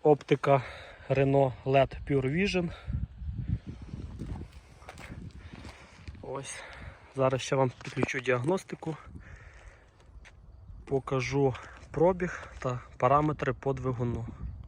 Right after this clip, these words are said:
Так, поки робиться комп'ютерна діагностика, зараз вам покажу сервісні документи. Сервісна книга. В дві тисячі двадцять третьому році пробіг був сто сорок тисяч кілометрів.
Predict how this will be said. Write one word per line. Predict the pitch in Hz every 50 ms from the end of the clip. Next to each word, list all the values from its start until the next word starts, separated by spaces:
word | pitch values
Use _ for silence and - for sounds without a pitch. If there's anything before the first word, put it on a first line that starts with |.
| - - - - - - - - -
Так, | - 135 131 123 - - - - - -
поки | - 151 139 - 143
робиться | 139 143 143 143 143 139 - - 139
комп'ютерна | - 151 131 - - 143 - - 151 135 139 139
діагностика, | 131 127 139 139 135 - 165 185 196 185 - - 196 - 156
зараз | 139 143 147 143 - -
вам | 139
покажу | 135 - 143 - 151 143 139 139
сервісні | - - 147 143 139 135 135 - - 139 131
документи. | - - - - - 151 165 185 196 196 - - 180 180 - - - - - - - - - - - - - - - - - - - - - - - - - - - - - - - - - - -
Сервісна | - - - 151 151 139 139 135 127 - 135 131
книга. | - - 165 180 196 202 185 175 175 175 170 - - - - - - - - - - - - - - - - - - - - - - - - - - - - - - - - - - - - - - 143 135 135 131 135
В | 143 151 151 151 147 - - - - -
дві | 139 135
тисячі | - - 165 156 - - 156
двадцять | 139 143 156 - - -
третьому | - 156 160 151 - - 143 143 143 147
році | 170 202 220 - - - 196 190 - - - - - - - - - -
пробіг | - 160 180 170 185 180
був | 170 160 160 156
сто | - - - 170 175 190 190 -
сорок | - - - 151 151 156 160 156 -
тисяч | - 156 - 147 - -
кілометрів. | - 151 151 151 147 139 135 127 127 - - 135